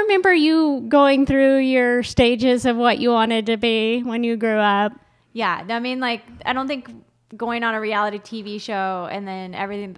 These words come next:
Speaker 2: thing that's come after it is something that anyone ever, like, thinks about. Maybe they do.
Speaker 1: Probably not when they're kid. Maybe the, like, superstar, like, singing and stuff like that. But you
Speaker 2: Well
Speaker 1: always had the it factor.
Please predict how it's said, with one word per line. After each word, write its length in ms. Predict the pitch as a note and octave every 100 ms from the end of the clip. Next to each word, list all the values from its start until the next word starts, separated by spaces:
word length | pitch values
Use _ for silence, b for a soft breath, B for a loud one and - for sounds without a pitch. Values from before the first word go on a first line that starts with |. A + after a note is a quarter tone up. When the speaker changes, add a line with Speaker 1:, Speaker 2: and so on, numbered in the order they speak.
| -
Speaker 2:
thing 340 | - G3 F#3 F#3
that's 200 | F#3 -
come 320 | - G3 - - -
after 440 | E3 G3+ - G3+
it 100 | E3+
is 100 | F3
something 300 | G#3+ G3 F#3+
that 140 | F#3+ B2
anyone 320 | G3+ F3+ E3
ever, 280 | G3 F#3+ D3+
like, 220 | C3 F3
thinks 280 | - F3 -
about. 260 | - -
Maybe 300 | - G3+ A#3
they 180 | A3 F#3
do. 400 | F3 - F#2+ G3+ - _
Speaker 1:
Probably 260 | - G4+ C5
not 140 | A4+ F4
when 140 | F4
they're 140 | D4+ C4
kid. 320 | C4+ C4+ D#4
Maybe 440 | D4+ F4 F4 D4 -
the, 240 | A3+ A3 - _ -
like, 240 | A#3 G3+
superstar, 1040 | - - C4 G4 - - G3+ G#3+ A3 A#3+ A3+
like, 200 | A3+ - -
singing 600 | - - C4+ C4+ C4 B3+
and 180 | B3 A#3
stuff 300 | B3 A#3 A#3+
like 200 | A3 -
that. 300 | C4 A#3+ -
But 200 | A#3 G#3+
you 140 | D#4
Speaker 2:
Well 80 | F4+
Speaker 1:
always 400 | - F4 G4 G4
had 320 | - D#4 D4+ C4+
the 220 | B3+ -
it 260 | B3 - _
factor. 680 | G#3+ G3 - A3+ A3 A3